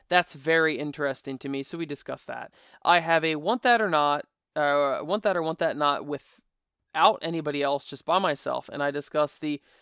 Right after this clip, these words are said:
uh, the long-ass name for that Adeptus Mechanicus thing. It's C-, Civitas Imperialis Administratum Sector,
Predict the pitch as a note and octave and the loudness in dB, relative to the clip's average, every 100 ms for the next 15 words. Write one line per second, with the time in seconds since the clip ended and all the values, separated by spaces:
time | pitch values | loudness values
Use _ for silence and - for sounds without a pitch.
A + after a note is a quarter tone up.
0 | _ _ D3 C#3+ C#3 C#3 - - - E3 | _ _ 2 4 4 4 0 -12 -16 -16
1 | C#3 F3+ F3 E3 D#3+ E3 F3 F#3 F#3 F3 | -4 -2 -2 -4 -2 4 4 6 4 2
2 | - E3 E3 E3 D#3+ D#3+ D#3 D3+ D3+ - | 0 0 0 -2 -4 0 4 6 4 0
3 | D3+ D#3 D3+ D3 D3+ C#3+ D3+ D3 C#3+ D3 | -2 -2 -2 -6 -6 -4 -4 -4 -4 -6
4 | - D3 C#3 C#3+ - - - E3 - - | -2 -2 -2 -4 0 2 2 0 -6 -18
5 | _ - - G3 D3+ E3+ F3+ F3+ F#3+ - | _ 6 8 8 6 4 6 4 4 2
6 | - D#3 - E3+ E3 D#3 D#3+ D#3+ D#3 - | 0 -4 -4 0 4 6 6 4 0 -2
7 | - C#3+ D3 D#3 D3+ - D3+ D3 C#3+ - | -6 -6 -6 -6 -6 -4 -4 -2 -4 -2
8 | D3+ C3+ - B2+ | -2 -4 -10 -14